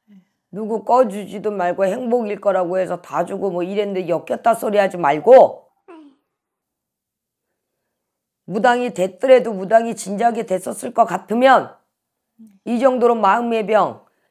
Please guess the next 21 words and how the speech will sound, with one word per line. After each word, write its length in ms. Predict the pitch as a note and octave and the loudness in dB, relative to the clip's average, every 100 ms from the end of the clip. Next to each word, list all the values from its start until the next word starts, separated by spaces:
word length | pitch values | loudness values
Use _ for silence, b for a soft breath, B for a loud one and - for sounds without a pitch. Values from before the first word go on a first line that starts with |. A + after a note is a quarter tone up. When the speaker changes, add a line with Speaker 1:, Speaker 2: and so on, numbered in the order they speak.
| _ | _
Speaker 1:
내 180 | E3 A#3 | 0 0
고력의 600 | - G3+ B3 C4 A3+ F#3 | 0 -4 -2 -4 -4 -2
병에서 680 | F3 A3+ A#3+ G#3 G3+ D3+ B2 | -2 0 -4 0 0 0 -2
나왔었어야 920 | C3 F3 G#3 - C#4+ A#3 - C4+ C#4+ | 0 4 4 4 0 -4 4 8 8
되는 240 | G3 E3 | 6 -6
거야. 320 | A#2+ B2+ A2 - _ _ _ _ _ _ _ G#3 F3+ _ _ _ _ _ _ _ _ _ | -12 -12 -12 -14 _ _ _ _ _ _ _ -20 _ _ _ _ _ _ _ _ _ _
환상이 540 | _ - B3+ G#3+ B3+ C#4+ | _ -8 -6 -4 -2 0
아니라, 460 | A#3+ G3 D#3+ A#2+ _ _ _ _ _ _ _ _ | 0 0 -2 -4 _ _ _ _ _ _ _ _
그냥 260 | _ A3 A3+ | _ -4 -2
해볼까가 720 | F#3+ C#4+ C#4+ C#4 - B3+ C4 | -2 -2 -2 -2 -2 -2 -4
아니라, 320 | C#3+ C#3 C3 | -8 -10 -12
언니야. 340 | A#2+ B2 B2+ _ _ _ _ _ _ _ _ _ _ | -12 -14 -20 _ _ _ _ _ _ _ _ _ _
어? 180 | F#3 A#3+ A#3 _ _ _ _ _ _ _ | -6 -6 -8 _ _ _ _ _ _ _
진작에 500 | - G3 A3+ D4+ C4+ - | -14 -10 -4 -2 -2 -4
귀문이 380 | A3 A3+ B3+ A#3 | -10 -10 -8 -4
열렸다. 320 | G3 G3 F#3+ | -4 -4 -6
내 140 | F3+ | -6
눈 120 | G3+ G3+ | -6 -8
똑바로 300 | A3+ A3+ F#3+ | -6 -6 0
봐. 480 | F3+ A3+ D4 - _ _ | 4 4 4 -2 _ _
Speaker 2:
네. 80 | F#4 | -18